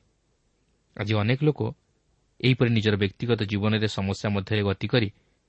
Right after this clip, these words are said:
ଓ ତାହାକୁ ନିଜ ମଧ୍ୟରେ ଗୁପ୍ତ ରଖିବାକୁ ଚେଷ୍ଟା କରି କୌଣସି ସିଦ୍ଧାନ୍ତରେ ଉପନୀତ ନ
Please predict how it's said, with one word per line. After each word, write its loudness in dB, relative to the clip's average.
ଓ 2
ତାହାକୁ 2
ନିଜ 2
ମଧ୍ୟରେ 0
ଗୁପ୍ତ -4
ରଖିବାକୁ -2
ଚେଷ୍ଟା -4
କରି -2
କୌଣସି 6
ସିଦ୍ଧାନ୍ତରେ 0
ଉପନୀତ -2
ନ 0